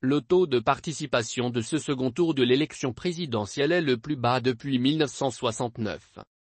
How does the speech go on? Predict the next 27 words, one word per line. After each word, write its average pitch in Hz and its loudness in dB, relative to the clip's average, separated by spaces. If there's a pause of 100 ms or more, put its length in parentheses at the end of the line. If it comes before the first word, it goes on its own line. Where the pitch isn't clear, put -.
puisque 143 -4
seuls 117 0
soixante 143 -2
et 131 2
onze 117 -2
virgule 123 0
neuf 139 0
pour 135 -6
cent 175 0
ont 156 2
effectué 113 -4
le 123 -2
déplacement 123 0
jusqu'aux 127 0
urnes 110 0
ce 120 -2
dimanche 123 -4
vingt-quatre 131 -2
avril 139 -2
deux 131 4
mille 131 2
vingt-deux 120 4
pour 151 -2
remplir 147 0
leurs 113 -2
obligations 151 -4
citoyennes. 104 -4